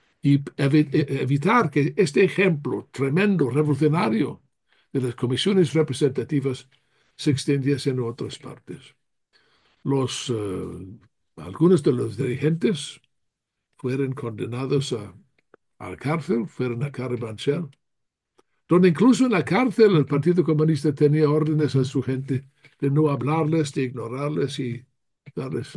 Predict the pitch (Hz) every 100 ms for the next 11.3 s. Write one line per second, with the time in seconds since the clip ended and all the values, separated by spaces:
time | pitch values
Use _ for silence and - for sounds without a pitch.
0 | 151 _ _ _ _ 117 120 - 135 -
1 | 107 98 - 123 139 117 104 110 - 92
2 | - _ _ _ _ _ _ _ _ -
3 | 147 214 202 214 240 233 269 240 214 220
4 | 220 196 180 190 180 175 202 165 175 185
5 | 170 160 165 170 156 170 185 156 143 165
6 | 185 175 175 160 160 151 185 190 147 208
7 | 196 - 151 - - _ _ _ _ _
8 | _ - 156 247 277 220 151 120 113 -
9 | - _ _ _ _ _ _ _ - 175
10 | 160 185 170 151 190 269 240 190 156 -
11 | 202 180